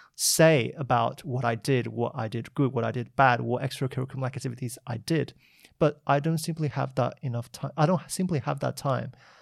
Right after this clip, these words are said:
to write her that report because I'm on prac. It would, my, it would be more valuable for me to observe in class, right? And we are given no,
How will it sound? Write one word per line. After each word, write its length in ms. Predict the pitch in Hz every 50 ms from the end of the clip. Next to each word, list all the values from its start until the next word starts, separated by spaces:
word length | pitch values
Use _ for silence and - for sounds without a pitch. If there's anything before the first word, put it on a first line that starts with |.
| _ _ _ _ -
to 180 | - - 156
write 320 | 131 117 123 131 135 139 120
her 240 | - 135 123 123 123 -
that 160 | 123 117 123
report 520 | 120 120 - - - - - - - - - _ _ _ _ _
because 480 | - 135 - - 139 127 123 131 - - _ _ _ _ _ _ _ _ _ _ _ _ _ -
I'm 180 | 143 147 156 160
on 140 | 156 151
prac. 460 | 139 - - 151 131 123 - 156 - - _ _ _ _ -
It 80 | 143
would, 180 | 143 139 131 135 -
my, 380 | 147 139 135 135 135 135 135 - - _ _ _
it 80 | 160
would 140 | 160 180 170
be 120 | 156 160 147
more 200 | 139 147 156 139
valuable 400 | 123 - 135 139 143 139 131 127
for 160 | - - 139
me 140 | 127 131 131
to 180 | 131 - - 143
observe 480 | 143 117 110 113 - 139 139 131 123 -
in 180 | 143 135 127 131
class, 560 | - - - 127 123 - 135 131 - - - _ _ _ _
right? 320 | - 131 123 123 135 - - - _ _ _ _ _ _ _ _ _ _ _ _ _ _ _ _ _ -
And 540 | 170 170 165 156 156 151 143 - - - - -
we 260 | 156 135 147 165 175
are 160 | 180 165 143
given 400 | 127 - 139 123 131 123 120 117
no, 360 | 117 117 117 110 113 117 113